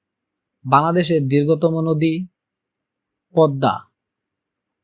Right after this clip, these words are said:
কোন দেশ দ্বারা গৃহীত নদী সংযোগ প্রকল্পের বিরুদ্ধে বাংলাদেশ প্রতিবাদ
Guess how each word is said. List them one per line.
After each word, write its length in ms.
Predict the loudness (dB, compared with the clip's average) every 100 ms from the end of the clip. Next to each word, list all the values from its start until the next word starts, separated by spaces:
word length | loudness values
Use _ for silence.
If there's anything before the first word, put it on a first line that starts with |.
| _ _ _ _ _ _ _ _ _ _ _ _ _ _ _ _ _ _ _ _ _ _ _ _ _ _
কোন 220 | 2 2
দেশ 180 | 0 -2 -2
দ্বারা 220 | -2 -2
গৃহীত 340 | -2 -2 0 0
নদী 320 | 0 -2 -2
সংযোগ 440 | -2 -4 -4 -4 -4
প্রকল্পের 520 | -2 0 -2 0 -2 0
বিরুদ্ধে 380 | 0 -2 0 0
বাংলাদেশ 440 | 0 -2 -2 -2 -4 -4
প্রতিবাদ 380 | -4 -2 -2